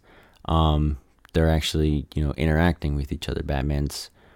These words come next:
recruiting everybody, and you kinda see there's some narration. "Oh, you know, you know, Darkseid's got this thing. This thing is coming." And freaking, uh, Aquaman just looks like a, like an Instagram picture. This, it's like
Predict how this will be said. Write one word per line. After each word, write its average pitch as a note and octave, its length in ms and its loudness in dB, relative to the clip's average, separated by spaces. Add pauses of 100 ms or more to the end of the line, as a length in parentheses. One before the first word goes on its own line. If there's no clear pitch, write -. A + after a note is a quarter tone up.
(140)
recruiting E2+ 640 4
everybody, E2 680 4
and D2 180 0
you C#2+ 80 -2
kinda D2 280 0
see C#2+ 520 -2 (200)
there's D#2 120 -4
some D#2 180 0
narration. D2+ 720 2
"Oh, D2 400 2
you D2 100 -2
know, C#2 260 -4
you C#2+ 60 -4
know, C#2 180 -4 (640)
Darkseid's D#2 500 2
got - 220 0
this - 460 -4 (200)
thing. D#2 360 4
This C2+ 140 -6
thing D2+ 180 -2
is C#2+ 120 -4
coming." C#2 320 -4
And - 100 -10
freaking, E2 520 -6 (840)
uh, C2+ 420 0 (540)
Aquaman D#2 520 2
just C2+ 200 -6
looks D#2+ 200 -2
like E2 180 -2
a, - 120 -4 (720)
like C#2 100 -4
an C2 80 2
Instagram D2 580 2
picture. - 380 -4
This, - 360 -6 (320)
it's - 120 -12
like - 140 -2